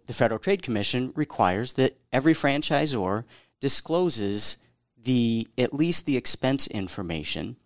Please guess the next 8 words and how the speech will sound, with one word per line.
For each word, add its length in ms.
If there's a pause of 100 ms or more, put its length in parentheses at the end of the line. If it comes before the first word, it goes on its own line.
(500)
and 140
updates 400
that 320
each 300
year, 340 (420)
the 100
expenses 800 (200)
that 480